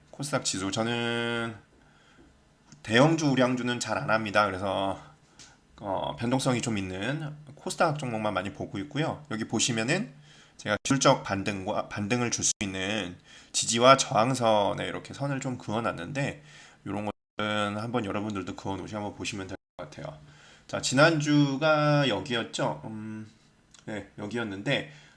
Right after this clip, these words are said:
제가 지난주에, 어, 말씀드렸다시피 구백이십칠 점 육구 포인트와 구백오십삼 점 오팔 포인트 올라가면 좋다라고 말씀을 좀 드렸죠.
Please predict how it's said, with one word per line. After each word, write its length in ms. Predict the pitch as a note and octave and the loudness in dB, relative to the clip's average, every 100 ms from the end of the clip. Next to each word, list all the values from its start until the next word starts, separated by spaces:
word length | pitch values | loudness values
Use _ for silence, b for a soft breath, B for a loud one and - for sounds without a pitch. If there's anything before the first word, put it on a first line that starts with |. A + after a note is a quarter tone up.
| B | B
제가 300 | - A2 A#2 | -10 2 2
지난주에, 1040 | - C3 D3 D3 A2+ G2+ G#2+ A2+ F2+ F2 - | 2 4 6 6 2 2 4 4 0 -4 -12
어, 560 | - F#2+ F#2+ F#2+ F#2+ F#2+ | -8 -2 0 2 0 2
말씀드렸다시피 1040 | F#2+ G2 A#2 - - G2+ - C#3+ D#3+ F3 B B B | 2 2 -4 -6 -2 -2 -2 0 0 0 B B B
구백이십칠 880 | - G2+ G2 F#2+ - - D3+ D3+ D3 | -8 -4 -2 -2 -4 -2 0 0 0
점 220 | D3 C#3 | 0 0
육구 280 | F#2+ - G#2+ | -2 -8 -12
포인트와 540 | - G#2 G2 - A#2 B2 | -6 -6 -6 -2 -4 -2
구백오십삼 640 | A2+ F2+ F2 - D3 D3+ | -6 -6 -4 -4 -4 -4
점 180 | C#3 - | -2 -4
오팔 300 | - A#2+ - | -4 -6 -4
포인트 360 | A#2 G#2+ - | -6 -8 -6
올라가면 320 | F2+ F#2+ G2+ G2 | -6 -4 -6 -8
좋다라고 800 | G2+ - - A#2+ A2 G2 F#2 | -12 -14 0 8 8 8 2
말씀을 320 | F2 F2 G2+ F2+ | -2 -6 -8 -12
좀 140 | F#2 | -12
드렸죠. 560 | - G2 - C3 G2 | -10 -10 -4 0 0